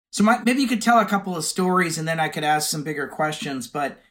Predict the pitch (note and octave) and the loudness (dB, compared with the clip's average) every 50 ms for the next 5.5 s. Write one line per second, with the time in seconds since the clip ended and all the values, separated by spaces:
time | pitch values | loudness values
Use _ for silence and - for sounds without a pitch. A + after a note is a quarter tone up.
0 | _ - D3+ D3+ - F3+ F#3+ F#3+ F#3 - - - - D3+ D3 - E3+ E3+ E3+ E3+ | _ -10 -8 -4 0 2 2 2 0 -2 -8 -10 -8 -8 -8 -6 -4 -6 -4 -4
1 | F3 E3+ E3 D#3 D3+ D3+ D3+ D#3 D3 - D#3 D3+ - E3 D#3 C#3 - - E3 C3 | 0 2 2 2 0 -2 -6 -6 -6 -6 -6 -6 -6 -6 -4 -4 -4 -4 -2 0
2 | C#3 C#3 B2+ A#2+ - - E3+ E3 E3 E3+ - - E3 D#3+ C#3 C3+ D3+ D#3+ D#3+ D#3+ | 0 0 0 -2 -4 -4 -2 0 0 -2 -2 -4 -6 -6 -6 -4 -4 -4 -2 -4
3 | D3 D3+ D3 C3 - F3+ D#3 C3+ - C#3 C3+ C#3 D#3+ E3 F3 F3+ D#3 D#3+ F3 E3 | -4 -6 -6 -4 -4 -4 -6 -6 -8 -10 -10 -8 -6 -6 -6 -4 -4 -2 0 2
4 | E3 E3 D#3 D3 C#3+ B2+ C3+ D3+ D3+ D3+ D3+ D3 C#3+ C3+ C3 B2+ C3 D3+ E3 E3+ | 2 2 2 0 -4 -6 -6 -6 -6 -6 -4 -4 -4 -4 -4 -4 -4 -2 0 0
5 | F3 - - F3 D#3+ D#3+ D#3 D#3 D#3+ - | 0 -2 0 0 2 2 2 2 0 -4